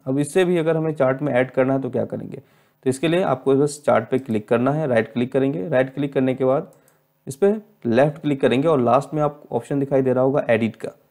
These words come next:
फिर इस एडिट वाले ऑप्शन पे जाएंगे। जैसे ही हम एडिट वाले ऑप्शन पे जाएंगे तो आप देख लेंगे इसका जो स्क्रीन है वो चेंज हो जाता है। इसके बाद फिर से हमें इस चार्ट वाले पे राइट क्लिक करना है और यहाँ पास आपको ऑप्शन दिखाई दे रहा होगा डेटा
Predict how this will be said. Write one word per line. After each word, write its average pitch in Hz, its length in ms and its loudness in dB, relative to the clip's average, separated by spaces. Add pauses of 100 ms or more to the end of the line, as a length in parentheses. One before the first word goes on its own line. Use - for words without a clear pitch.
(340)
फिर 175 80 2
इस 196 260 0
एडिट 135 280 0
वाले 123 160 2
ऑप्शन 117 240 -2
पे 123 120 -2
जाएंगे। 117 400 -2 (2000)
जैसे 147 240 2
ही 208 60 4
हम 202 140 2
एडिट 156 260 0
वाले 147 160 4
ऑप्शन 143 260 0
पे 147 120 0
जाएंगे 135 280 2
तो 143 100 0
आप 131 80 4
देख 135 200 0
लेंगे 139 200 0
इसका 139 220 0
जो 139 140 2
स्क्रीन 147 320 -2
है 143 60 2
वो 151 100 2
चेंज 113 200 -2
हो 117 80 0
जाता 123 280 2
है। 151 160 -4 (500)
इसके 139 200 -2
बाद 170 180 4
फिर 147 200 0
से 160 140 0
हमें 170 200 0
इस 165 160 -6 (180)
चार्ट 131 280 4
वाले 139 200 4
पे 165 220 -6
राइट 127 260 0
क्लिक 151 200 -2
करना 139 260 0
है 175 200 -6 (140)
और 131 100 0
यहाँ 139 160 2
पास 151 220 -4
आपको 139 300 -2
ऑप्शन 156 320 -4
दिखाई 131 240 -2
दे 120 140 0
रहा 113 100 0
होगा 131 260 -2 (1400)
डेटा 123 480 2